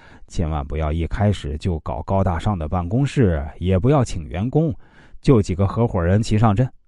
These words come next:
这样你的成本就比对手低，也就可以卖更低的价格。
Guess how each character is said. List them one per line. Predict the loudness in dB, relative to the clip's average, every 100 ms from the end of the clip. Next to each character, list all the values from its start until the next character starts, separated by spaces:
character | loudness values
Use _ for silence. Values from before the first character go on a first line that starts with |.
| -6
这 | -2
样 | -2 -4 -10 4
你 | 6
的 | 8
成 | 6 6
本 | 4 4
就 | 2
比 | 2 2
对 | 2
手 | 0
低， | -2 -4 -6 _ _ 4
也 | 6
就 | 8 6
可 | 8
以 | 8 8
卖 | 6 4
更 | 4 0
低 | 0 0
的 | 0
价 | -2
格。 | -4